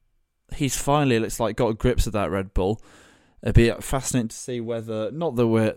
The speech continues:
not that fireworks and, uh, chaos and argument are gonna result from this resurgent of Perez, resurgence of Perez, but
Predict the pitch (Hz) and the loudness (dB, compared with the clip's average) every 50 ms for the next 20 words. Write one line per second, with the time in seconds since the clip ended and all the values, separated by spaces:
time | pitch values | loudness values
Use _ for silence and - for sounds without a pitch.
0 | - 131 143 151 - - 110 87 - - - - - 104 104 104 101 98 98 95 | -4 -2 -2 -2 -2 -4 -6 -8 -8 -12 -12 -6 -2 0 2 2 2 2 2 2
1 | 98 - - - - - 107 101 101 101 98 104 98 101 98 - - - - 127 | 2 0 -2 -4 -4 0 2 2 4 4 2 2 2 2 0 -2 -2 0 4 4
2 | 123 117 110 104 101 - - - 107 107 107 110 110 104 98 101 98 98 101 104 | 6 6 6 6 4 2 2 2 2 4 6 6 6 4 4 2 2 2 2 2
3 | 95 110 104 104 104 101 98 107 110 107 90 - - 110 101 101 104 104 - - | 2 4 4 6 6 6 6 4 4 2 2 2 2 4 4 4 4 2 2 0
4 | 101 95 - 113 110 107 101 - - 87 - - - - - 104 98 90 90 92 | 0 4 6 6 6 6 6 4 0 -4 -4 2 4 6 6 6 4 0 -2 -4
5 | 87 - - - - 101 - - 117 110 - 117 98 - - - 104 92 90 92 | -4 -6 -6 -8 -6 -4 0 0 0 0 0 -4 -6 0 2 4 4 4 2 0
6 | 92 - - 117 113 104 - | -2 2 4 4 4 4 2